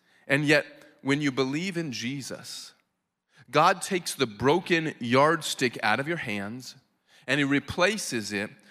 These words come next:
with the cross of, cross of Christ, and he says, "Start measuring life with this." But we find it difficult to hold on to the cross.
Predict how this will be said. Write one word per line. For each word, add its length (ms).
with 200
the 80
cross 600
of, 80
cross 360
of 120
Christ, 460
and 100
he 60
says, 340
"Start 580
measuring 720
life 500
with 340
this." 480
But 80
we 120
find 300
it 100
difficult 440
to 60
hold 280
on 160
to 40
the 80
cross. 540